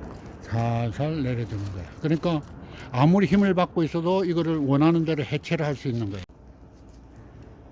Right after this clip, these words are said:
그래서 요렇게 힘을 받고 있어도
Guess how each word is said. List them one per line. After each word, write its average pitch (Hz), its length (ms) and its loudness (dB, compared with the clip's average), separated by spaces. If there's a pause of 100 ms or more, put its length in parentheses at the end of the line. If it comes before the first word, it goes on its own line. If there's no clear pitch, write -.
(1200)
그래서 135 560 2
요렇게 143 420 0 (300)
힘을 190 340 2
받고 165 300 -2
있어도 139 340 0